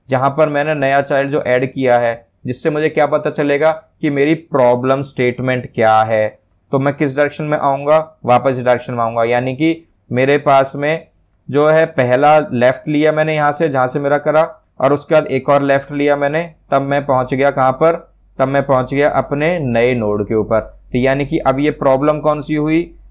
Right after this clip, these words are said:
लेफ्ट लेफ्ट प्रॉब्लम। कौन सी प्रॉब्लम है वो? ये लेफ्ट लेफ्ट रो-, प्रॉब्लम। अब लेफ्ट लेफ्ट प्रॉब्लम का सॉल्यूशन क्या है मेरे पास में? सिंगल रोटेशन करनी पड़ेगी मुझे। सिंगल रोटेशन ये कहाँ पे करनी पड़ेगी मुझे?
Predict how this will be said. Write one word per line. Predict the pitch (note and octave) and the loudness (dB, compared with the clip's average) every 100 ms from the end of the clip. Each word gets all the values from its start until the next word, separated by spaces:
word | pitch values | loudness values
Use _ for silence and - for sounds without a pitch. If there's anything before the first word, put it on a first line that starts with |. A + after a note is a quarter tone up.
| - | -4
लेफ्ट | A#2+ C3+ D3 C#3+ | 0 2 0 -2
लेफ्ट | A#2+ A2+ - | 0 0 -2
प्रॉब्लम। | - A#2 G#2 G#2+ G#2+ A2+ | -2 0 0 0 -4 -4
कौन | C3 C3 | -4 -2
सी | C3+ | -2
प्रॉब्लम | D#3 D3 C#3 C#3+ | 0 0 0 0
है | D3 | 0
वो? | D3+ | 0
ये | D3+ C#3+ D3+ F3+ | 0 0 -2 -2
लेफ्ट | A#2+ A#2 A2+ | -2 -2 -2
लेफ्ट | A#2 A2+ A2 | 0 0 0
रो-, | A#2 G#2 - | -4 -4 -6
प्रॉब्लम। | - A2 G#2+ A2 A2 - _ _ - | 0 0 0 -2 -4 -12 _ _ 0
अब | C3 B2 | 0 2
लेफ्ट | C3 C#3+ | 0 0
लेफ्ट | D3+ D3+ | 0 0
प्रॉब्लम | D#3 D3 D3 | 2 0 2
का | D#3 | -2
सॉल्यूशन | D#3+ B2+ C#3 C#3 D#3 | 0 0 0 0 -2
क्या | D3 D#3 | 2 2
है | D3 | 2
मेरे | D3 D3 | 0 0
पास | D3 C#3+ C#3+ | 2 2 0
में? | D3+ E3 F3+ _ _ | -4 -4 -6 _ _
सिंगल | - - D#3 D#3 D#3+ E3 E3 | -14 -4 -2 -2 2 2 4
रोटेशन | D3 B2 B2+ A#2 A2+ B2+ A#2+ | 2 0 0 -2 -2 -2 0
करनी | A2+ A#2 A2+ | -2 -2 -2
पड़ेगी | A2+ A2 A2+ | 0 0 0
मुझे। | A2+ G#2+ A2+ A#2 - - - | -2 -2 -2 -4 -14 -20 -16
सिंगल | - D3 D#3 D#3 | -4 -2 2 2
रोटेशन | D#3 D3+ D3+ D#3+ | 2 2 0 0
ये | D#3 | -2
कहाँ | D#3+ C#3+ C#3+ | 0 0 0
पे | D3 D#3 | 0 0
करनी | D#3 D#3 D#3 | 0 -2 -2
पड़ेगी | D3+ D3+ D3+ | -2 0 0
मुझे? | D#3 D3 D#3 E3 | -2 0 0 -2